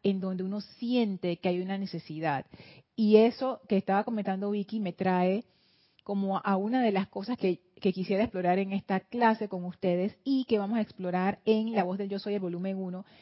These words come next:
en el capítulo veinte, la página ochenta, donde está ese maravilloso discurso acerca de la llama violeta consumidora. No solamente,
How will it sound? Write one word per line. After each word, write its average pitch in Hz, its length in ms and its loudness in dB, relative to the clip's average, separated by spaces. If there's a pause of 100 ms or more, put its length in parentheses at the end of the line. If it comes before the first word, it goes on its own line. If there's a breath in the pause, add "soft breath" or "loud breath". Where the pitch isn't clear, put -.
(260 soft breath)
en 214 200 6
el 202 100 2
capítulo 208 520 0
veinte, 196 520 4
la 180 120 0
página 190 300 -2
ochenta, 180 420 -4
donde 180 160 -4
está 180 340 -2
ese 202 240 -2
maravilloso 185 500 -2
discurso 196 600 -8
acerca 180 340 -2
de 190 80 2
la 175 80 0
llama 175 200 -4
violeta 180 300 -6
consumidora. 160 680 -10 (1300 soft breath)
No 214 140 -2
solamente, 277 920 2